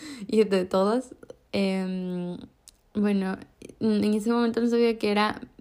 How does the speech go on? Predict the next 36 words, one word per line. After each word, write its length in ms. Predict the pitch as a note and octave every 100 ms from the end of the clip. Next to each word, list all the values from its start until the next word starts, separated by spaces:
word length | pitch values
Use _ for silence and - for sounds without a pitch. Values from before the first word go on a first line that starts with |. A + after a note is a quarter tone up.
| _ _ _ -
mi 360 | G3+ G3 F#3+
ego 200 | F#3 F#3+
hablando 420 | F#3+ F3+ F3+ F#3 F#3+
a 100 | F#3
través 380 | F#3 F3+ F#3 F3+
de 100 | F3+
mí, 320 | F#3 G#3 G#3 - - - - _ _ _ _ _
pero 720 | G#3 G#3+ G3+ G3 F#3+ F#3+ G3 - _ _ _ _ -
porque, 240 | G#3+ A3 A3
o 40 |
sea, 160 | A3 G#3+
lo 160 | G#3
único 340 | G#3+ A3 B3+ A#3
que 400 | A#3 A3 - -
sentía 880 | - G#3+ G3+ G3+ G3+ G#3 A3 B3+ D#4 - _ _ _ - _
cuando 320 | - G#3+ G3+ G3
no 220 | G3 G3
tenía 280 | A3 A3 G#3
el 140 | G#3
control 540 | G3+ F#3+ F3+ F#3+ F#3+
de 160 | G#3+ G3+
la 220 | G3+ -
comida, 600 | G#3 G3 G3+ G3+ G3 F#3+
cuando 260 | G3 G3+ G3+ G3
no 140 | G#3
tenía 400 | F#3+ F#3+ F#3 F#3+
el 100 | F#3 F#3+
control 480 | F#3+ G3 F#3+ F#3
del 200 | F#3 F#3+
ejercicio, 800 | F#3+ G3+ G3+ - G3 F#3 - F#3+ F#3
de 100 | F#3
las 220 | F#3 F#3
horas 300 | F#3+ F#3+ F#3
a 80 | F3+
las 240 | F#3 F#3+
que, 280 | - F#3